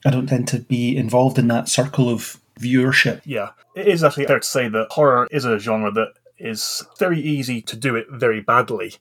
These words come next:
Speaker 2: and just leaving you with, as I say, the same generic stuff that you've seen multiple times previously, which is actually a topic that will come up later, actually, in a few things that we're gonna be talking about.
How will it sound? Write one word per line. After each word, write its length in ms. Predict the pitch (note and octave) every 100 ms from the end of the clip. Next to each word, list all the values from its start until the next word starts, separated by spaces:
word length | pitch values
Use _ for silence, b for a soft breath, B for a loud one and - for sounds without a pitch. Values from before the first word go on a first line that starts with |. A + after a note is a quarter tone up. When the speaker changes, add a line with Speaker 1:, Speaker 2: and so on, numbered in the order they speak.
| _
Speaker 2:
and 220 | C3 A#2
just 240 | A2 G#2+ -
leaving 260 | A2 G#2+
you 120 | G#2 G#2
with, 400 | G#2 G2+ - -
as 80 | B2
I 20 |
say, 160 | - A2+
the 220 | A2+ G#2
same 500 | - A#2 G#2+ G#2+ G2+ _ -
generic 360 | A#2 G#2 G#2
stuff 320 | - B2+ -
that 100 | G#2+
you've 180 | G#2 G#2
seen 360 | - A2 G#2 G2+ b b b b b b _
multiple 460 | A2+ - - G#2 G2+ -
times 460 | - G#2+ G2+ - - B B _ _
previously, 600 | - A#2+ G#2 - G2+ G2+ _ _ -
which 300 | A2+ - -
is 140 | C3 A2
actually 300 | - A#2 A2
a 140 | A2
topic 400 | - A#2 A2+ - C#3+
that 360 | D3 B2 -
will 260 | D3+ C3 B2
come 180 | - E3+
up 60 |
later, 240 | F3 A3 G#2
actually, 260 | - D3+ F3
in 300 | D3 C#3 C#3
a 20 |
few 160 | D#3 A3+
things 160 | - G#3+
that 100 | -
we're 80 |
gonna 120 | A2 A2+
be 60 |
talking 300 | A2 G2+ D#3
about. 300 | C#3+ A2 -